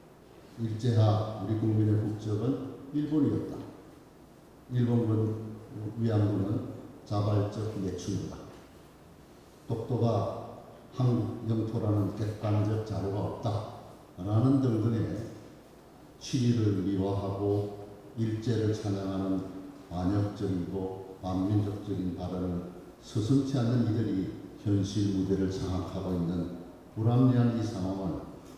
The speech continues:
우리가 가만히 두고 보아서는 안 됩니다.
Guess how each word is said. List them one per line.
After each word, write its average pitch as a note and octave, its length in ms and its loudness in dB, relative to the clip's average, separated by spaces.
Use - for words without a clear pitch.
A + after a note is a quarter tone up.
우리가 F2 500 -4
가만히 D#2+ 480 -4
두고 D#2+ 280 -6
보아서는 E2 500 -10
안 - 80 -8
됩니다. C2 280 -12